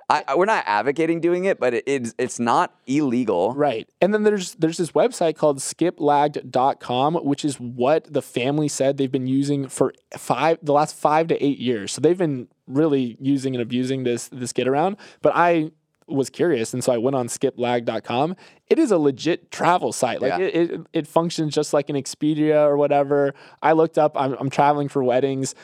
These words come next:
Speaker 2: didn't find anything that was, I, I could have skip lagged on. But yeah, it's definitely, like, this legit travel hack that I,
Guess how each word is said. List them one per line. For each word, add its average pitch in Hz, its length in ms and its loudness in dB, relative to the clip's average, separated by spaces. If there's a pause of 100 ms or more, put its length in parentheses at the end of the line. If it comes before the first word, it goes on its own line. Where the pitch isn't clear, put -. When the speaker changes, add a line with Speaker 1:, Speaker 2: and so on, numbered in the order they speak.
Speaker 2:
didn't 165 220 -2
find 143 340 0
anything 139 520 -2
that 127 200 2
was, 131 420 -2
I, 131 280 -2
I 131 100 0
could 135 140 -4
have 110 100 -4
skip - 300 -2
lagged 143 280 2
on. 143 280 0
But 120 260 0 (280)
yeah, 165 180 4
it's 131 160 -2
definitely, 165 340 0
like, 147 160 0
this 143 220 -4
legit 135 340 0
travel 135 300 0
hack 180 240 0
that 147 120 2
I, 233 240 4